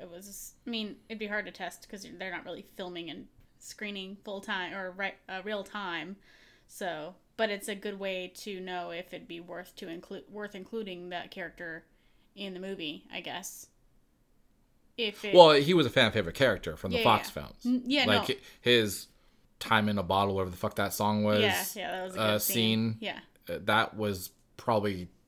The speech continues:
Speaker 2: the highlight of the Fox films
Speaker 1: Fair.
Speaker 2: for everybody, right?
Speaker 1: Yeah. <laughs>
Speaker 2: That's the, that's the peak.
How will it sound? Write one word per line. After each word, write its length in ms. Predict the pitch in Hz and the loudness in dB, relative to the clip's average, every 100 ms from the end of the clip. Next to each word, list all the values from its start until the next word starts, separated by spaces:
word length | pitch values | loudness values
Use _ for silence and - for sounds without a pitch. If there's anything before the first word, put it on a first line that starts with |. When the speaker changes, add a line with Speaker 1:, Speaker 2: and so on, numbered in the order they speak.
| - | -6
Speaker 2:
the 120 | 104 | -4
highlight 640 | 87 101 101 90 90 90 - | 0 0 2 -2 -4 -6 -8
of 400 | 95 90 82 - | -6 -6 -8 -10
the 80 | 87 | -10
Fox 320 | 95 82 - - | -4 -6 -6 -8
films 420 | 87 76 76 - | -8 -8 -12 -14
Speaker 1:
Fair. 440 | - - 190 175 | -16 -10 -8 -4
Speaker 2:
for 80 | 110 | -2
everybody, 420 | 87 82 78 - - | -2 -4 -12 -14 -6
right? 260 | 101 95 | -2 -2
Speaker 1:
Yeah. 160 | 233 208 - | -4 -6 -4
<laughs> 260 | 269 - - | -6 -6 0
Speaker 2:
That's 200 | - - | 0 2
the, 300 | 330 90 87 | 0 0 -2
that's 200 | 107 107 - | 0 0 0
the 120 | 87 | -4
peak. 540 | - 92 78 - - | -4 -8 -8 -14 -18